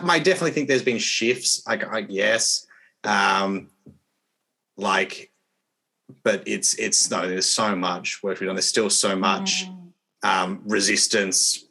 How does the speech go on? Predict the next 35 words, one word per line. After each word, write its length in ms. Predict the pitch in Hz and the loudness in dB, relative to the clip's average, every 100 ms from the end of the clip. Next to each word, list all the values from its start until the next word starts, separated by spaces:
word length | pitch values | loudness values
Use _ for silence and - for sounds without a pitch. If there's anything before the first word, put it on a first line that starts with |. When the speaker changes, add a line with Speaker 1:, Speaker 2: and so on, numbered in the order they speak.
| - | -6
Speaker 1:
you 140 | 113 | -2
know, 140 | 98 92 | -2 -2
immediate 460 | 123 117 113 104 104 | -2 0 0 0 -2
Speaker 2:
Mm. 60 | 101 | 0
Speaker 1:
walls 400 | 104 101 98 107 | 2 2 2 2
up 380 | 101 98 - - | 4 2 0 -2
or, 340 | 123 117 110 107 | 4 4 4 2
Speaker 2:
Mm. 260 | 87 82 - - _ | 0 -8 -14 -20 _
Speaker 1:
um, 540 | 113 104 101 98 95 - _ _ _ _ _ _ _ _ - | 0 2 2 0 -6 -10 _ _ _ _ _ _ _ _ -6
very, 640 | 120 110 104 101 98 92 _ _ _ _ _ _ _ | 0 2 2 0 -2 -6 _ _ _ _ _ _ _
like, 260 | 104 101 117 | -4 -2 0
a-, 160 | 127 | 2
agreement 520 | 120 117 120 120 113 - | 2 2 2 2 0 -2
to 80 | |
do 340 | 101 107 101 98 | -2 0 0 -2
kind 200 | - 104 | -2 -4
of 120 | 90 | -4
on 160 | 107 101 | -4 -2
the, 200 | 98 98 | -4 -4
the 80 | 107 | -6
superficial 580 | - 104 - - 101 98 | -4 -4 -4 -6 -4 -2
side 260 | - 98 98 | 0 0 0
of 100 | - | -4
things. 340 | 101 98 95 | -6 -6 -4
But, 260 | - 127 - - _ _ _ | 0 0 -2 -20 _ _ _
like, 120 | 143 170 | 2 4
I 60 | |
do 100 | 196 | 4
think 180 | - 127 | 2 0
you've 140 | 117 - | -2 0
seen 300 | 120 110 107 | 0 2 2
more, 420 | 107 110 110 110 | 2 4 4 2
like, 240 | 113 104 - | 0 -4 -4
you 80 | 101 | -2
know, 200 | 113 | -2